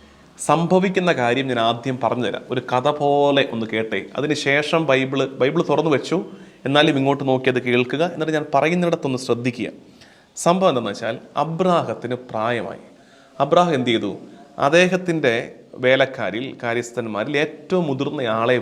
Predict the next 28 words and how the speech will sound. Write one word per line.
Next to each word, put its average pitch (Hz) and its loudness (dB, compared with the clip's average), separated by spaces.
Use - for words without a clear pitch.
വിളിച്ചിട്ട് 110 -4
ഒരു 127 -2
കാര്യം 120 2
പറഞ്ഞേൽപ്പിക്കുക. 110 -2
"എൻ്റെ 170 4
മകൻ 120 2
ഇസഹാക്കിന് - -4
നീ 131 0
ഒരു 110 -2
പെണ്ണിനെ 127 2
കണ്ടുപിടിക്കണം, 104 -6
ഒരു, 120 4
ഒരു 117 2
ഭാര്യയെ 139 6
കണ്ടുപിടിക്കണം. - -4
പക്ഷേ - 2
അത് 160 6
ഇവിടെ 175 6
ഈ - 2
സമൂഹത്തിൽ 127 2
നിന്ന് 127 0
പറ്റത്തില്ല, - -6
ഇത് 156 4
കാനാന്യരുടെ 160 4
നാടാണ്, 123 2
ഇവിടുന്ന് 175 2
പറ്റത്തില്ല, 110 -4
ഇവിടുന്ന് 147 -4